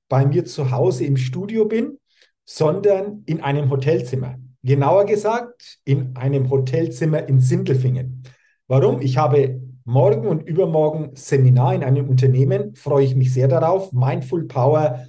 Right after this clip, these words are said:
Aufbau von mental und emotionaler Stärke und Gesundheit. Also diesen Ultramind wirklich auch immer stärker dann im täglichen beruflichen, aber auch persönlichen Leben zu verkörpern.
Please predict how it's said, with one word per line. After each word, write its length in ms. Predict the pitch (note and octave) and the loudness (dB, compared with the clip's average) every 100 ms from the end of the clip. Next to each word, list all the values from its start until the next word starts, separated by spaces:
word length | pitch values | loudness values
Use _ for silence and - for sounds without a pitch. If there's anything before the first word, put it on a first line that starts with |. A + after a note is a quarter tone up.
| _ _ - | _ _ -2
Aufbau 480 | D3 D#3+ - D#3+ | 0 0 0 0
von 320 | C3+ C#3+ C#3 B2 | 0 0 0 2
mental 460 | D3+ F3 E3 D3 | 2 0 0 0
und 220 | C#3 C3 | 0 -2
emotionaler 600 | C3+ D3+ D3 - C3 B2+ B2 | -2 -2 -2 -2 0 2 2
Stärke 400 | - C3 C3 C3+ | 0 0 2 4
und 120 | B2+ | 4
Gesundheit. 720 | B2+ C3 E3 - F3+ F#3+ - _ _ _ - | 4 2 0 0 0 0 -2 _ _ _ -2
Also 520 | B2+ B2+ C#3+ B2+ - | 4 6 4 2 -2
diesen 360 | - B2+ C#3 B2+ | -2 0 0 -2
Ultramind 960 | D#3+ F3+ D#3 C#3+ C3+ C3 D#3 F3+ D3+ A#2+ | -2 -2 -2 0 2 2 2 0 -4 -2
wirklich 460 | D3 E3 D#3+ C3 | -2 0 -4 -4
auch 240 | C#3+ C#3 - | -2 -2 0
immer 200 | D3+ D#3 | -2 -2
stärker 440 | B2+ B2+ C3+ D#3 | -2 -2 -2 -2
dann 160 | C#3+ C#3+ | -2 -2
im 160 | B2+ | -2
täglichen 420 | C3+ D3+ D#3 C#3 C3 | -2 -4 -4 -4 -2
beruflichen, 680 | C#3+ A#3 - G#3+ F#3+ F#3 - _ _ - | -2 -4 -4 -4 -4 -6 -10 _ _ -6
aber 200 | C3 C3+ | -4 -2
auch 180 | B2+ C3 | -2 -2
persönlichen 500 | C3 C#3 D#3 C3 C3 | -2 -2 -2 -2 2
Leben 260 | - - | 2 2
zu 140 | - C3+ | -2 -2
verkörpern. 720 | B2 - D3 G3+ C4 - | 0 0 0 0 -4 -8